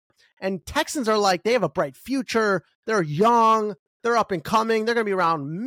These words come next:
many, many, many years. But this is a game, first game of the playoffs, first game for a rookie quarterback who's still incredible, playing vets. For some reason,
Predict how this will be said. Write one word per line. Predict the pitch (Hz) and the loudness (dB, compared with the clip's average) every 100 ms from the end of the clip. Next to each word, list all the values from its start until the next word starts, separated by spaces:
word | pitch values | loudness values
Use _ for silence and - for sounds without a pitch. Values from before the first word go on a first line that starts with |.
| 330 | -2
many, | 359 339 | 0 0
many, | 311 269 | 2 0
many | 262 247 240 | 0 -2 -2
years. | 233 170 123 - _ _ - | -2 -2 -4 -16 _ _ -6
But | 190 | -4
this | 262 285 | -4 -4
is | 254 | -2
a | 226 | 0
game, | 175 208 214 214 180 _ _ | 0 2 2 0 -4 _ _
first | 247 269 | -2 -2
game | - 240 | -4 -2
of | |
the | 233 | -2
playoffs, | - 190 190 180 - | 0 0 2 0 -2
first | 226 240 | -6 -4
game | 247 220 | -4 -6
for | - 180 | -4 -4
a | |
rookie | 170 196 208 | -4 -6 -8
quarterback | - 202 190 160 | -4 -2 -2 -4
who's | 156 | -6
still | - 208 | -4 -2
incredible, | 170 - - 120 156 156 _ _ _ _ _ | -4 -4 -2 -2 -4 -6 _ _ _ _ _
playing | - 254 294 269 | -6 0 0 0
vets. | 165 247 202 - - _ - | 0 0 0 -4 -14 _ -6
For | 208 | -6
some | - - 294 339 | -4 0 0 2
reason, | 302 330 311 208 170 156 | 0 -2 -2 -2 -4 -4